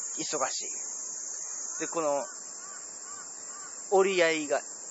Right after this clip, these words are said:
つかないわけですよ。ね、予定の。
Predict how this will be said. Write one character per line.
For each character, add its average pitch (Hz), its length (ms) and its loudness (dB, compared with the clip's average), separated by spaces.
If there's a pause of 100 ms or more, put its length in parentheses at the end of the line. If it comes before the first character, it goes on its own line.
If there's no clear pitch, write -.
(140)
つ - 100 -6
か 175 120 12
な 139 100 6
い 113 60 2
わ 110 120 0
け 104 100 -6
で 82 80 -10
す - 200 -10
よ。 82 100 -6 (1500)
ね、 147 40 0
予 151 160 2
定 135 220 4
の。 123 180 0